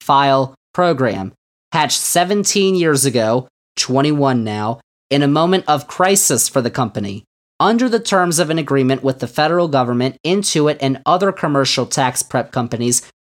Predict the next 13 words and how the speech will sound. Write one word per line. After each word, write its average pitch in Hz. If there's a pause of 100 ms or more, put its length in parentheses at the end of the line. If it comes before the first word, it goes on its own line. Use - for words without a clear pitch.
(120)
promised 180
to 185
provide 131 (140)
free 208
online 165
filing 135
to 131
tens 180
of 135
millions 147
of 120
lower-income 143
taxpayers. 120